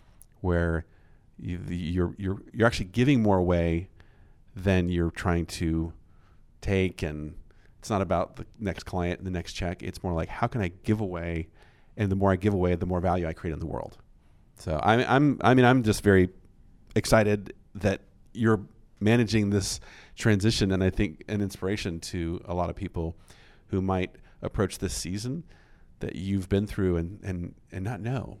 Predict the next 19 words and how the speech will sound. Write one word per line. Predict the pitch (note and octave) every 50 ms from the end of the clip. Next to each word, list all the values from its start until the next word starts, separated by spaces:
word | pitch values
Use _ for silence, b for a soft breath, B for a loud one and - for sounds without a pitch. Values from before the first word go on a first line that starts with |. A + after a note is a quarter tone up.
| - -
"Well, | A#2 A#2 A#2+
what | B2+ C#3 D#3+
are | D#3+ D3+
my | D#3 B2+ F#2 B1+
options? | - - - - - E2+ -
How | - A2 A2+
would | C3 C3 B2+
this | F2 E2+ - -
work?" | F2+ F2 - - - - -
And | - F#2 F2 D#2 D#2+ D#2+ D#2+ -
so | - - E2
I | E2
think | F2 - F2 - -
your | F#2 F2 F2+
story | - F#2+ F#2 E2+ D#2+
is | D#2
a | D#2+
big | - E2+ E2 -
encouragement. | D2+ C#2+ - - D#2+ D#2+ D#2 - - - -